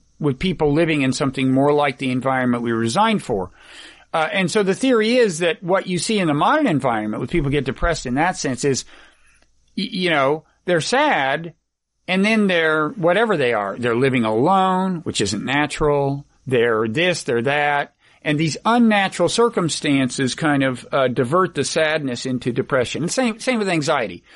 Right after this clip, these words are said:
A little anxiety is natural, but, but getting to a point where it's d-, just ruling your life is not. And, and maybe it's features of the modern environment that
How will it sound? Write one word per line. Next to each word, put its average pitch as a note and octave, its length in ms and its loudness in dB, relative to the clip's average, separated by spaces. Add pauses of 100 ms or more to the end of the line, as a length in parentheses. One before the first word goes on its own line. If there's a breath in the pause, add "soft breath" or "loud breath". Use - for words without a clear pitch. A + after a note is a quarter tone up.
(460 loud breath)
A G#2+ 60 -10
little D#3+ 220 2
anxiety G#3+ 420 2
is F3+ 80 -4
natural, D#3 720 0 (560)
but, C#3 360 0
but D3 220 0
getting F3+ 360 0
to E3+ 120 -2
a C#3+ 60 -2
point E3+ 320 -2
where D3+ 100 0
it's C3 140 -2
d-, B2+ 260 -6 (160)
just D3 280 0
ruling E3+ 520 4
your C3+ 180 2
life C#3 460 0
is C3 180 -2
not. D3 500 2
And, D3+ 200 0
and D3+ 220 0
maybe D3+ 300 0
it's - 180 -8
features D3 360 0
of C3+ 80 2
the B2+ 80 2
modern C#3+ 540 2
environment A2+ 840 -2
that G#2+ 280 0